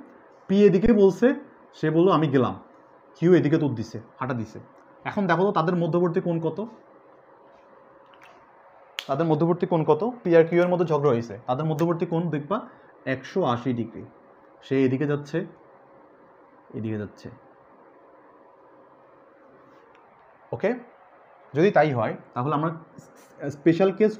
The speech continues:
টু যদি বের করতে চাই, স্পেশাল কেস টু, alpha equal to কত? ওয়ান এইটি ডিগ্রিতে কাজ করতেছে, alpha is equal to one eighty ডিগ্রিতে কাজ করতেছে। যদি তাই হয়, তাহলে আমি দেখি লব্ধি আমার কাছে কত আসবে। আর স্কয়ার is equal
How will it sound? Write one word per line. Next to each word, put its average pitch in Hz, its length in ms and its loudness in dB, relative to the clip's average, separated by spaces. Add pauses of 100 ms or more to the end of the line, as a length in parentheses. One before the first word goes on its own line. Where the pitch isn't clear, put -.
টু 185 200 2
যদি 190 260 2
বের 139 220 0
করতে 131 240 -4
চাই, 120 280 -6 (840)
স্পেশাল 160 400 0
কেস 170 200 0
টু, 107 220 -4 (420)
alpha 131 360 0
equal 151 240 2
to 175 60 2
কত? 139 220 0
ওয়ান 127 280 2
এইটি 127 180 0
ডিগ্রিতে 117 300 0
কাজ 107 200 -8
করতেছে, - 400 -16 (800)
alpha 120 240 -4
is 139 120 2
equal 143 300 -2
to 156 140 -2
one 123 240 -2
eighty 117 180 -4
ডিগ্রিতে 117 280 -6
কাজ 107 220 -12
করতেছে। - 380 -18 (440)
যদি 143 220 -2
তাই 131 220 -2
হয়, 110 220 -8 (240)
তাহলে 131 180 -4
আমি 143 140 -2
দেখি 131 360 -4 (400)
লব্ধি 131 280 -2
আমার 143 140 -2
কাছে 143 200 -10
কত 135 160 -8
আসবে। 127 340 -6 (640)
আর 165 240 2
স্কয়ার 202 300 2
is 156 140 4
equal 135 340 0